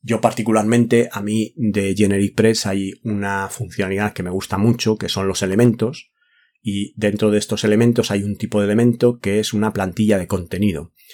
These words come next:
y esto me permite, pues, eh, igual que maqueto una parte de una sección de una página, pues me permite, por ejemplo, coger un contenedor, decirle que ese contenedor tiene como fondo una imagen,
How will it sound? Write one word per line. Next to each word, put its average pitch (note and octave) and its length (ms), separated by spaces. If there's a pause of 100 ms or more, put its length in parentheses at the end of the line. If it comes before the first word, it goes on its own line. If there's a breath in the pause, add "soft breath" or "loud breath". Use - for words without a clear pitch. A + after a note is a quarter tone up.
(220 loud breath)
y G2 160
esto G2 240
me G2 100
permite, A2 480
pues, G#2 600
eh, D#2+ 320
igual G2+ 340
que A2 100
maqueto G#2+ 640
una G#2 300
parte G#2 400
de G2 140
una G2 200
sección G2+ 420
de G2+ 60
una G#2 160
página, B2+ 480 (500 soft breath)
pues G2 180
me F#2 120
permite, F#2 400
por G2 140
ejemplo, G#2 600 (240)
coger G2 300
un G2 100
contenedor, G#2+ 680
decirle G2 420
que F#2+ 80
ese F#2 180
contenedor F#2+ 460
tiene F#2 200
como F2 200
fondo G2 280
una F2+ 160
imagen, A#2+ 540